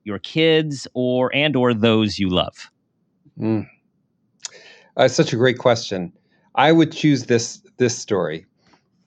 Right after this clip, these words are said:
Speaker 2: Uh, when I was a kid, I was seventeen years old, and I got into a car accident. I got in a car, car, I was okay, but the car was totaled. I felt so ashamed. My father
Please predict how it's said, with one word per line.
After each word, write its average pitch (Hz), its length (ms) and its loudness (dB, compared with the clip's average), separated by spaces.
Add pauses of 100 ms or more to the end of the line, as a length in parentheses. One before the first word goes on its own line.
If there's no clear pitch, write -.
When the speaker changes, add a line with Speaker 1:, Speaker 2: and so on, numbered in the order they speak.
Speaker 2:
Uh, 101 180 -2
when 113 180 0
I 185 120 4
was 214 160 2
a 139 40 2
kid, - 380 -6
I 104 60 0
was 110 160 -6
seventeen 190 540 -2
years 135 260 -2
old, - 360 -8 (560)
and 117 480 0 (280)
I 120 140 0
got 131 440 0
into 120 800 0
a 113 300 -2
car - 280 -6
accident. - 460 -8 (680)
I 107 80 -8
got 113 200 -4
in 110 100 -4
a 104 40 -8
car, - 240 -6
car, 110 260 0
I 139 120 4
was 165 160 2
okay, 107 420 -2
but - 140 -12
the 113 60 -18
car 131 200 2
was 104 140 -4
totaled. 110 400 -8 (560)
I 104 100 -12
felt - 220 -12
so 175 500 -2
ashamed. - 720 -4
My 120 160 -4
father 170 800 0